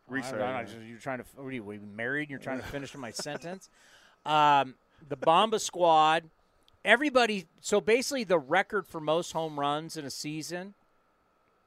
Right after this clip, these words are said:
Speaker 1: and then all the teams below it are all two thousand nineteen. The A's. We hit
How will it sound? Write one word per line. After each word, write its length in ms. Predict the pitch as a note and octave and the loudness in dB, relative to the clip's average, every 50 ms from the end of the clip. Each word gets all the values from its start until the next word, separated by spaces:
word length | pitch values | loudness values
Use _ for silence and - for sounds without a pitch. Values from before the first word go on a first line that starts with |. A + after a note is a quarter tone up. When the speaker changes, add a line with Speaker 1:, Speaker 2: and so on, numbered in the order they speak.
| _ _ - | _ _ -6
Speaker 1:
and 180 | E3 D#3+ D#3+ | -6 -2 0
then 240 | E3 F3 E3+ D#3+ D#3+ - _ | 2 2 2 2 0 -4 _
all 240 | - D3 D#3+ F3 G3 | 0 2 2 4 2
the 120 | F3+ F#3 | 0 -2
teams 360 | - - F3+ F#3 F3 E3 - | -6 -6 -8 -8 -8 -8 -10
below 360 | - - D#3 D3 D3 D3 D#3 E3+ | -8 -4 -2 0 2 2 2 2
it 100 | F3+ - - | 0 -4 -6
are 160 | D3 C3 C#3+ | -4 -2 -2
all 100 | D#3 D3 | -2 -2
two 160 | - - D3+ | -6 -10 -10
thousand 340 | C3+ - C#3+ C3 A#2 B2 A#2+ | -6 -4 -4 -4 -4 -6 -10
nineteen. 420 | A2+ A2+ G#2+ - - C3+ D3 C3 - _ _ _ _ _ _ _ _ _ _ _ _ _ _ _ _ _ _ _ _ - | -12 -14 -14 -16 -18 -18 -18 -20 -20 _ _ _ _ _ _ _ _ _ _ _ _ _ _ _ _ _ _ _ _ 0
The 180 | D#3+ E3 F3+ | 2 4 6
A's. 480 | G3+ B3 C4 - - - - - - - _ _ _ _ _ _ _ _ _ _ | 6 4 4 0 -4 -14 -18 -18 -18 -20 _ _ _ _ _ _ _ _ _ _
We 220 | - - F3+ G#3+ A3 | -8 -4 -2 2 2
hit 160 | A#3 G#3 | 2 0